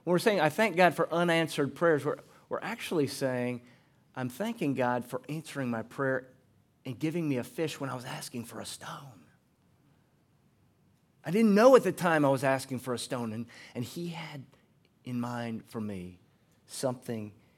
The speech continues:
even, even greater." We don't always know in the moment whether what we want is ahead of what we really need. It, this, this, this passage always reminds me of, of a great story about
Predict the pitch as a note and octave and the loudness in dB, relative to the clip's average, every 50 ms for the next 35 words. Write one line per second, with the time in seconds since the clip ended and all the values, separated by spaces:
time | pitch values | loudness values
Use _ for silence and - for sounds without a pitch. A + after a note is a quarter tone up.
0 | _ _ _ _ - A2+ G#2 G2 F#2 F#2+ F2+ F2+ F2 - - - A2+ F#2+ G2 F2 | _ _ _ _ -12 -10 -8 -8 -8 -8 -8 -8 -10 -12 -12 -12 -12 -10 -10 -10
1 | E2+ F2 F2 F2 - D#2+ C#2+ - - - - _ _ _ _ _ _ _ _ _ | -12 -12 -16 -16 -16 -16 -16 -18 -20 -20 -20 _ _ _ _ _ _ _ _ _
2 | _ _ _ _ _ _ _ _ _ _ _ _ _ _ _ _ - B2+ C#3 D#3 | _ _ _ _ _ _ _ _ _ _ _ _ _ _ _ _ -4 0 0 2
3 | D3 D#3+ D#3+ D3+ D3+ D3 C#3 - C#3 C#3+ D3 D3+ C#3+ C3 B2 A#2 A#2 A#2+ B2 B2+ | 2 2 0 0 0 0 0 0 0 2 4 4 4 2 2 2 0 0 0 0
4 | C3+ B2+ A2 F2+ - - - - _ _ _ _ _ _ _ - C3+ C3+ C3+ C3 | 0 -2 -2 -4 -6 -12 -20 -20 _ _ _ _ _ _ _ -2 -2 0 0 0
5 | B2+ C3 C3 - - - - - B2 B2 A#2+ A#2 C3 F3 - - G2+ G2 F2 - | 0 0 0 0 -2 -10 -18 -10 -6 -4 -4 -2 -2 -2 -4 -4 -4 -6 -10 -12
6 | - - - _ _ _ _ _ _ _ _ _ _ _ _ _ _ _ - D3 | -16 -20 -20 _ _ _ _ _ _ _ _ _ _ _ _ _ _ _ -4 -2
7 | C3 D3 A#2+ - - - G#3 A3+ D#3 A2+ G#2+ G2+ A#2 A#2 - B2+ B2 A2 B2 D3 | 0 0 -2 -4 -4 -8 -6 -4 -2 -2 -2 -4 -6 -8 -8 -10 -10 -6 -6 -6
8 | - - C#3+ C#3 B2 C3 C3+ C3 C3+ C3 C#3 D3 D#3 D3+ B2 A2 F#2+ - - A#2+ | -4 -4 -4 -4 -2 -2 -4 -2 -2 -2 -2 -4 -4 -4 -4 -4 -6 -6 -6 -6
9 | C3+ C3 C3+ - - - - _ _ - F3+ G3 F#3+ - E3 F3+ E3+ F3 - F3 | -6 -6 -8 -14 -20 -20 -20 _ _ -2 -2 -2 -2 -2 -2 -2 -2 -2 -2 -2
10 | E3 - - - F3+ E3 F3 C#3+ D#3 C#3 C3+ C#3 C#3 C3 B2+ B2+ B2 B2+ B2+ C3 | -4 -2 -2 -2 0 0 0 0 -4 -4 -2 -2 -2 -2 -2 -2 -2 -2 -2 -2
11 | C#3 C3 B2+ A#2+ A#2 A2 G2+ G2+ F#2 - - - - - - - _ _ - A2 | -2 -4 -4 -6 -4 -4 -4 -6 -8 -12 -18 -20 -20 -20 -20 -20 _ _ -10 -10
12 | G2+ A2+ G#2 A#2+ C3 C3+ C3 - - - - C3+ B2+ B2 A#2+ A2+ G#2+ F#2+ G#2+ G#2 | -8 -6 -2 0 0 0 -2 -4 -6 -2 -2 0 2 2 2 0 0 0 -2 -4
13 | G#2 - - | -6 -8 -12